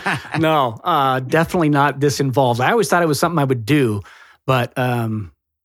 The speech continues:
Speaker 2: not that it's taken over my life, but it's certainly, um,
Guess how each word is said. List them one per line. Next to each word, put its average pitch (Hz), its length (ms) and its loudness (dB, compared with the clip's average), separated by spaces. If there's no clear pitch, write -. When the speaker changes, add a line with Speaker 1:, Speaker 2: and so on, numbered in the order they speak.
Speaker 2:
not 190 160 0
that 196 100 2
it's - 180 -6
taken 160 360 0
over 160 340 2
my 139 160 2
life, 120 320 0
but 127 140 0
it's 117 120 -4
certainly, 147 760 2
um, 113 420 -2